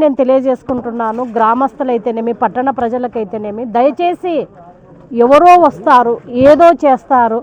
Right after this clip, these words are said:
అనే దానికంటే మనంతకు మనమే అందరం కూడా ఒక గుంపుగా మారి మన గ్రామాన్ని మనమే క్లీన్ చేసుకోవాలి అనే సంకల్పంతోన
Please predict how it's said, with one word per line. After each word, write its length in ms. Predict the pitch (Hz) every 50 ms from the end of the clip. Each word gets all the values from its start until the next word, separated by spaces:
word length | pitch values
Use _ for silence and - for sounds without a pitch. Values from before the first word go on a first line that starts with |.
| - - _ - - - _ - 240
అనే 180 | 262 285 330 349 349 302 262
దానికంటే 640 | 285 269 277 277 269 - 285 254 254 233 262 349 415 415 339 254 233 226
మనంతకు 500 | 254 269 302 349 359 370 359 392 403 370 330 294
మనమే 300 | 285 302 330 320 359 381 359 330 269
అందరం 360 | 254 269 294 330 349 349 320 320 311 311
కూడా 260 | 320 320 302 302 254 208 - - - - - _ _ - _ _ _
ఒక 160 | 240 240 - 262 220 196 214
గుంపుగా 420 | 285 320 349 277 370 339 349 349 330 311 294 277
మారి 240 | 269 254 247 277 359 359 - 254
మన 160 | 254 277 302 359 381 392 370 294 - - - 302 285 - - - - - - - - 233 208
గ్రామాన్ని 560 | 277 311 311 339 370 403 381 381 381 370 415 415 349 302
మనమే 300 | 277 285 320 320 370 370 370 -
క్లీన్ 260 | - 320 330 339 339 - 359
చేసుకోవాలి 840 | 339 330 - - - 339 311 302 302 294 294 285 277 269 277 320 339 302 202
అనే 140 | 247 277 294 294 -
సంకల్పంతోన 840 | 302 277 285 - 311 294 294 233 311 285 277 269 - 277 269 262 262